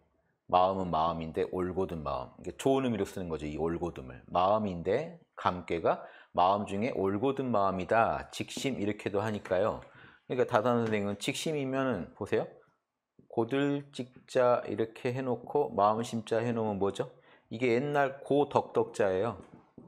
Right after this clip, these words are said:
행할행자 여기다 안 붙여도, 붙인 것도 있는데 안 붙여도 이미 덕이에요. 그러니까 고든 마음이 이미 양심이라서 양심을 실천한다는 뜻이 있거든요.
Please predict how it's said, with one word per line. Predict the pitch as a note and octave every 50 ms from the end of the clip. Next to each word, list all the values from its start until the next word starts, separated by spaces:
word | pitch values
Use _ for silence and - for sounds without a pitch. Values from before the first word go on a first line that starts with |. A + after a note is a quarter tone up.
| - - - - _ _ _ - - _ _ _ _ - - _ _ - -
행할행자 | F3 F3+ F3+ F3+ F3 E3+ D#3+ D#3 - - C#3 B2
여기다 | B2 B2 B2 A2
안 | G2+ G#2 A#2
붙여도, | C3 C#3 C3+ - - C#3 C3 C#3 C#3 C3 -
붙인 | - C3 B2+ - D3+ C#3
것도 | B2+ B2 B2+ - A2+
있는데 | G2+ G#2 G#2+ A2 A2+
안 | E2 F2+ G2 B2
붙여도 | D3 D3+ - - D3+ C#3+ B2+
이미 | A2+ A#2 A#2 A#2 A2 -
덕이에요. | - F#2+ F2+ E2+ F2 E2 F2 G2 G#2+ _ _ _ _ _ _ _ _ _ _ _ _
그러니까 | - - G2+ - -
고든 | C3 B2+ C#3 D3+ D3+ C#3
마음이 | C3+ B2 B2 A#2+ B2+ B2+
이미 | B2+ A#2+ G#2+
양심이라서 | F#2+ F#2+ A#2 B2+ B2 - B2 A2 G#2 G2+ G2+ F#2+ - A2 G2+
양심을 | G2 G2+ A2 B2 B2+ B2 C#3 C3 B2+ B2
실천한다는 | - - - - - D#3+ D3+ C#3+ B2 A2+ - -
뜻이 | A#2 - - G2
있거든요. | - - G2 F2 F2 E2 E2